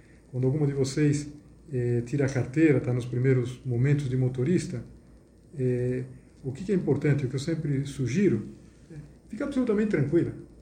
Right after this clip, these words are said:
Uma motorista nos primeiros, nos primeiros dias, nas primeiras semanas, é, é uma pessoa que não vai fazer nenhum mal, não faz mal pra ninguém. A gente fica perigoso depois de, depois de seis meses, a gente começa a correr e tal, né? Mas,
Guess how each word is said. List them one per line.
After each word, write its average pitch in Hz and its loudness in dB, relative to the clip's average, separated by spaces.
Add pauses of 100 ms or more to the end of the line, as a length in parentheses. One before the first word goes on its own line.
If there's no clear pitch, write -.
(340)
Uma 175 -2
motorista 165 2 (480)
nos 131 -4
primeiros, 139 2 (380)
nos 131 -4
primeiros 135 2
dias, 147 4
nas 127 0
primeiras 143 2
semanas, 196 0 (600)
é, 165 2 (160)
é 202 -8
uma 226 -4
pessoa 240 -2
que 247 0
não 220 4
vai 214 6
fazer 190 4
nenhum 196 4
mal, 131 2
não 123 -6
faz 160 0
mal 156 0
pra 139 -2
ninguém. 120 -2
A 117 -2
gente 156 -6
fica 185 -4
perigoso 175 4
depois 180 2
de, 151 0 (360)
depois 190 8
de - 0
seis 185 8
meses, 156 8
a 139 4
gente 147 0
começa 156 -2
a - -4
correr 147 4
e - -4
tal, 147 0
né? 147 -2 (580)
Mas, 214 0